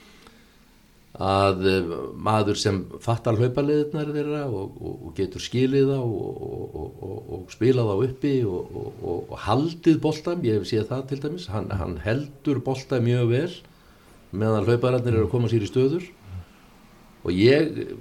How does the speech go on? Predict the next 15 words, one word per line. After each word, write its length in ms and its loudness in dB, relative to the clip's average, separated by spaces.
mér 260 4
finnst 160 2
þetta 160 4
að 80 4
vera 160 2
rosalega 400 0
fín 160 -2
blanda. 320 -10
Ég, 220 -2
ég, 300 -2
hérna, 480 -8
ég 180 -4
held 220 -4
að 80 -6
þessi, 220 -4